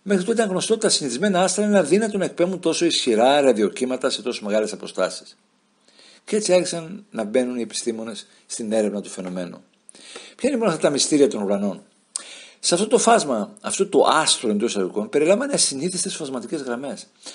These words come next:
Το μυστήριο μεγάλωσε περισσότερο δύο χρόνια μετά, το εξήντα δύο, όταν ανακαλύφθηκε ένα άλλο άστρο, το τρία C δύο εβδομήντα τρία. Το χίλια εννιακόσια εξήντα τρία, ο Μάρτιν Σμιτ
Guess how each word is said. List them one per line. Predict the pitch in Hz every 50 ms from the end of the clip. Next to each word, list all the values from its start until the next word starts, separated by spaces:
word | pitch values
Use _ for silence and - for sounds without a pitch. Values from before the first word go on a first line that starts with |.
| - - - _ _
Το | - 127
μυστήριο | 123 - - 220 233 208
μεγάλωσε | 185 175 208 208 196 190
περισσότερο | 175 190 147 - 202 196 185 165
δύο | 139 165 170
χρόνια | - 214 208 196
μετά, | 180 165 - 123 113 107
το | 107 120
εξήντα | 104 - - - 107
δύο, | 92 92 104 101 92 - - - _ - - - - - - _
όταν | - - 208 208
ανακαλύφθηκε | 196 208 214 196 180 208 208
ένα | 208 208 220
άλλο | 214 202 180 185 -
άστρο, | 139 131 120 - - - 101 92 - - _ _ _ _
το | - - 110
τρία | 104 - 170 196 202 180
C | - - - - 208 226 262 277
δύο | - 190 208
εβδομήντα | 190 190 196 175 160 156 165
τρία. | 156 - 135 107 92 - - - _ _ _ _ _ - _ _ _ _ _ _ _ _ - - _
Το | _ -
χίλια | -
εννιακόσια | 104 120 151 165 220 214 214
εξήντα | 202 180 185 190
τρία, | - 151 143 139 139
ο | 123
Μάρτιν | 117 139 175 180 202 214 202
Σμιτ | - 156 147 123 107 101